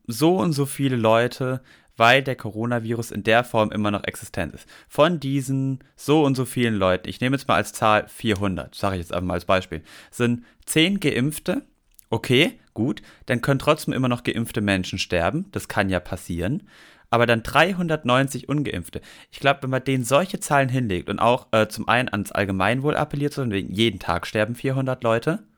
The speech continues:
oder noch mehr, ich habe jetzt, wie gesagt, vierhundert als Beispiel gesehen, und davon sind eben ein so großer prozentueller Teil an Ungeimpften, wie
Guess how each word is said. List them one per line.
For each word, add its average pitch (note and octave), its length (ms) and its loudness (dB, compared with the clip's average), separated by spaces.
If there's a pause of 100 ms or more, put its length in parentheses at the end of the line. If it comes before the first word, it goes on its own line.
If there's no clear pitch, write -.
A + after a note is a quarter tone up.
(140)
oder F2 320 0
noch F2 260 -2
mehr, B2+ 220 0
ich - 240 -12
habe F2 120 -6
jetzt, - 140 -12
wie F2+ 40 -6
gesagt, F2+ 220 -4
vierhundert F#2 280 -2
als E2+ 140 -6
Beispiel - 260 -4
gesehen, A2+ 340 -4 (600)
und A#2 380 0
davon C#3+ 300 2
sind A2+ 180 -6
eben G#2+ 320 0
ein G#2 80 -2
so C#3+ 220 0
großer D3 400 -2
prozentueller A#2+ 800 -2
Teil G2 240 -4
an - 160 -4
Ungeimpften, D3 720 -2 (180)
wie F#2 220 -4